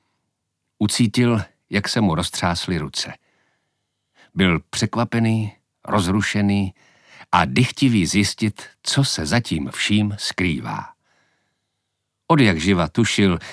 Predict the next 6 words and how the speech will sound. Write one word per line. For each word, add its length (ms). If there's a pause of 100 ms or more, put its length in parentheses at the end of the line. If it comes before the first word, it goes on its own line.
(100)
že 180
jejich 400
rodina 480
není 500
jako 240
ostatní, 640